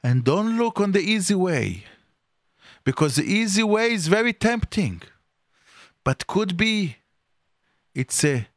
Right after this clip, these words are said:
not the right way. The Ben Ish Chai, Alav Hashalom, bring a beautiful mashal of the two donkeys.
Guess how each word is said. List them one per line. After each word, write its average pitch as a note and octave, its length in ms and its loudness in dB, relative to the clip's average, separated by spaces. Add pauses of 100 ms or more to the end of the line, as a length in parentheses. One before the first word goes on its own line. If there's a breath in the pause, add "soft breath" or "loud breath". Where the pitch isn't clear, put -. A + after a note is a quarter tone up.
(260)
not D#3+ 300 0
the C#3+ 100 2
right D3 360 0
way. B2+ 440 -2 (1300 soft breath)
The C3+ 80 0
Ben G3 220 2
Ish - 200 2
Chai, F#3+ 560 2 (1040 soft breath)
Alav E3+ 260 2
Hashalom, E3+ 500 2
bring F3 220 2
a D#3 40 0
beautiful D#3+ 520 0
mashal D3 800 2 (760)
of B2+ 200 0
the C3 80 2
two - 220 -4
donkeys. C#3+ 840 0